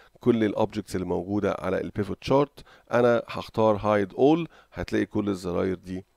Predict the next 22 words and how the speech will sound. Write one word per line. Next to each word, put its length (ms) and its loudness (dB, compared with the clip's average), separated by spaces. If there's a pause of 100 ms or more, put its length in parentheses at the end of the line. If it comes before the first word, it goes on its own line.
(140)
اختفت. 460 -2 (480)
كمان 360 4
أنا 180 4
مش 180 -2
محتاج 440 -4
الكلام 460 -2
اللي 120 -4
مكتوب 440 -6
على 280 -2 (200)
vertical 440 -2
axis، 480 -4 (280)
فممكن 560 2
أعمل، 420 2 (380)
آه، 340 -2
أختاره 400 4
وأعمل 400 0
رايت 180 2
كليك 460 -8
وأقول 260 0
له 60 0
format 500 -4
axis، 380 -6